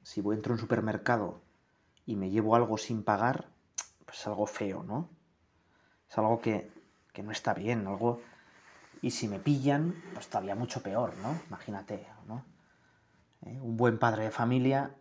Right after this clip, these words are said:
que tiene dinero de sobra robando una tontería, ¿no? O imagínate si eres un cura, ¿no? Un cura robando en el supermercado del pueblo. Bueno, pues a ver luego quién te, quién te hace caso o quién,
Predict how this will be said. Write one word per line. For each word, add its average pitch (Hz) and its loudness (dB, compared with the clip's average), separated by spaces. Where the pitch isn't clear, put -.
que - -16
tiene 92 -4
dinero 104 0
de 104 2
sobra 123 2
robando 117 0
una 113 -2
tontería, 95 -4
¿no? 127 -4
O - 0
imagínate 107 0
si 110 -4
eres 113 2
un 107 -2
cura, - 0
¿no? 120 -6
Un 147 -4
cura 123 4
robando 120 6
en 117 -2
el 107 0
supermercado 101 2
del 101 2
pueblo. 95 2
Bueno, 95 -8
pues - -10
a - -2
ver 98 0
luego 110 4
quién 113 0
te, 101 0
quién 113 4
te 123 8
hace 117 6
caso - 6
o 98 4
quién, 104 -2